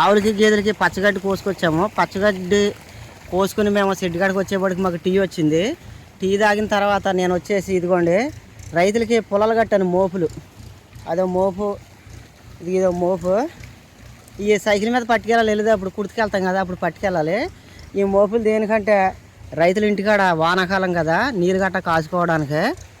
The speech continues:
ఆ, నేను ఆ పొలాలు కట్టే లోపు ఇంకో మనిషి ఉన్నాడు కదా, తను వచ్చేసి ఇక్కడ దుక్కు అయితే దున్నాడు. ఈ దుక్కు దేనికంటే రేపు పొద్దున్న మిరప తోట వేస్తారు కదా, మిరప తోటకి నార్మల్ అయితే పోయడానికి ఇక్కడ దుక్కు అయితే దున్నాడు. ఇప్పుడు నేను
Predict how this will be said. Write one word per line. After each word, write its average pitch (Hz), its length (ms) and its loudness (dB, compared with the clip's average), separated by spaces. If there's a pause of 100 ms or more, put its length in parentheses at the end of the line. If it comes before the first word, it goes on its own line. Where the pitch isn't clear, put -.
(280)
ఆ, 175 40 -2 (180)
నేను 190 160 2
ఆ 185 40 2 (100)
పొలాలు 196 300 0
కట్టే 214 280 0
లోపు 196 300 0 (640)
ఇంకో 175 140 -2 (100)
మనిషి 190 200 0
ఉన్నాడు 202 260 -2
కదా, 175 220 0
తను 175 200 0
వచ్చేసి 196 340 -6
ఇక్కడ 185 160 -4 (680)
దుక్కు 185 260 -2
అయితే 220 140 0 (100)
దున్నాడు. 190 320 2 (120)
ఈ - 20 -2 (100)
దుక్కు 185 280 -4
దేనికంటే 196 520 0 (640)
రేపు 175 160 -2
పొద్దున్న 196 300 0
మిరప 185 200 0
తోట 196 180 -2
వేస్తారు 175 300 -4
కదా, 160 120 -2 (120)
మిరప 165 240 -2
తోటకి 185 320 -2 (100)
నార్మల్ 180 440 2
అయితే 190 120 -4 (100)
పోయడానికి 180 420 -2
ఇక్కడ 160 300 -4 (520)
దుక్కు 170 240 -6
అయితే 185 260 -2
దున్నాడు. 165 360 0 (720)
ఇప్పుడు 202 240 -6
నేను 190 200 2